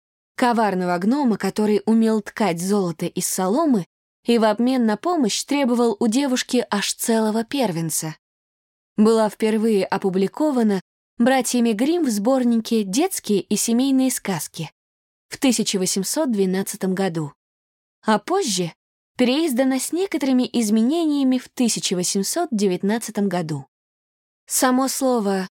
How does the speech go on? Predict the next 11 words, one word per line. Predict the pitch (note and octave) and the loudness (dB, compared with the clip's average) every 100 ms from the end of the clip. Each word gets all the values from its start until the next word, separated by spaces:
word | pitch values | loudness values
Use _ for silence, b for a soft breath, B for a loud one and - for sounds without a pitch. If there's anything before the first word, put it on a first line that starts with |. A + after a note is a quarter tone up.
| _ _ | _ _
"румпельштильцхен" | A#3 A#3 A#3 A3 A3 A3 - F#4+ F#4+ - G#3 E3 D#3+ _ _ _ | 0 2 2 2 0 0 -2 -2 -2 -6 -4 -4 -6 _ _ _
составное, | - C#4+ - E4 C4+ G#3+ D#3+ D3 - _ _ _ _ | -4 -4 0 0 2 0 0 -6 -12 _ _ _ _
где | G3 F#3 G3 | 0 2 2
"румпель" | G3 F4+ G4+ G#3+ E3 - _ _ | 2 0 0 -2 -4 -10 _ _
означает | - A3 A#3+ A#3+ - B3+ A#3 G#3 - - | -2 0 0 0 0 0 0 -4 -10 -6
шум, | - - D4 D#4 D4 | -2 2 2 2 0
грохот, | A3 F#3 B3 D4 A#3+ F3+ | 0 2 2 0 -4 -2
возня, | F3+ F3 G3+ A#3+ A#3 _ _ _ _ - | -2 0 0 0 -4 _ _ _ _ -2
а | G#3 | -2
"стилт" — | G3+ - F#4 A4+ - - _ _ _ - | -2 -4 -2 -2 -6 -20 _ _ _ -4
ходули | - F4+ B3 G3 D#3+ | 0 2 2 2 -2